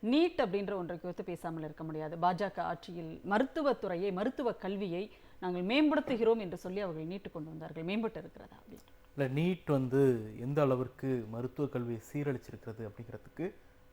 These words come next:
Speaker 2: நீட் பி ஜி வந்து ஒரு பெர்ஃபெக்ட் எக்ஸாம்பிள். நீட் இல்லாம பி ஜி எழுதி போனாங்கல்ல, அவங்க இருந்தபோது குறைந்தபட்சம் ஐம்பது சதவீத மதிப்பெண் எடுத்தா தான் உயர்கல்விக்கு போக முடியும், மருத்துவ உயர்கல்விக்கு போக முடியும்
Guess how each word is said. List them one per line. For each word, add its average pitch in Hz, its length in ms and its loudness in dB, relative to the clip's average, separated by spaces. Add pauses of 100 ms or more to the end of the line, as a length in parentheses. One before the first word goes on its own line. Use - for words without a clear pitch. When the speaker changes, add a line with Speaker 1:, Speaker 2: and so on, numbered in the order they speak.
Speaker 2:
நீட் 147 280 -4
பி 165 100 -2
ஜி 147 220 -2
வந்து 120 220 -6
ஒரு 117 180 -8
பெர்ஃபெக்ட் - 380 -10
எக்ஸாம்பிள். 107 400 -12 (640)
நீட் 202 340 2 (320)
இல்லாம 175 600 6 (300)
பி 170 100 -2
ஜி 143 200 0
எழுதி 120 300 0
போனாங்கல்ல, 110 460 -2 (680)
அவங்க 185 380 6
இருந்தபோது 190 720 4 (140)
குறைந்தபட்சம் 196 760 2
ஐம்பது 156 360 2 (200)
சதவீத 160 340 4
மதிப்பெண் 147 380 0
எடுத்தா 135 360 0 (100)
தான் 185 240 2 (140)
உயர்கல்விக்கு 143 480 2
போக 123 180 0
முடியும், 120 260 -2
மருத்துவ 127 360 0
உயர்கல்விக்கு 120 480 -2
போக 120 140 -2
முடியும் 113 280 -6